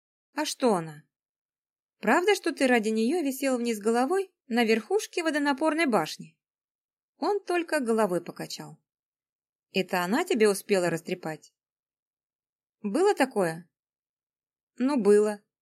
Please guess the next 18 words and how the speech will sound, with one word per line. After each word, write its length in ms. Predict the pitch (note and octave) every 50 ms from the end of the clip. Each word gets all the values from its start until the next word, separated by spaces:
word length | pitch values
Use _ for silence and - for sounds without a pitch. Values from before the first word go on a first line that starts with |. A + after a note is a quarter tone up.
| _ _ _ _ _ _ _ _ _ _
Только 340 | - D4 D4 C4+ C#4 C#4+ C#4+
не 120 | C#4 C#4
от 100 | C#4 B3
большой 400 | A3+ C#4 D4 C#4+ D4 - F#4+ E4
любви, 460 | A#3 G#3+ - D3+ D3+ D#3+ D3+ D3 - _ _ _ _ _ _ _ _ -
а 160 | B3+ C4 C4
от 120 | C4 C4
небольшого 540 | C4+ C#4 B3 C#4+ C#4+ C4 C4+ D#4 D4+ C4 C#4
ума». 380 | C#4 D4 C#4+ C4+ F3+ D3+ C#3 _ _ _ _ _ _ _ _ _ _ _ _ _ _ _ _ _ _ _ _ _ _ _ _ _ _ _ _ -
«Нет, 360 | B3 C#4 C#4+ A#3 F3 - _
Петь, 260 | - A3+ F#3+ - -
серьезно». 680 | - - E4+ F4 D#4+ C#4+ G#3 F3 D3+ D3+ D#3+ D#3 D#3 _ _ _ -
Я 240 | - F3 F#3+ F#3+ F3
обогнула 600 | - F#3 E3+ F#3+ F#3 F3 F#3 F#3 F3 D#3+ D#3 D#3
парня, 440 | - D4 E4+ F#4+ F#4+ F#4 F4 E4 E4+ _ _
встав 400 | - - - - D4 E4+ E4+ -
перед 240 | - C#4+ C#4 C4+ G#3
ним, 280 | F#3+ F3 D#3+ D3+ D3+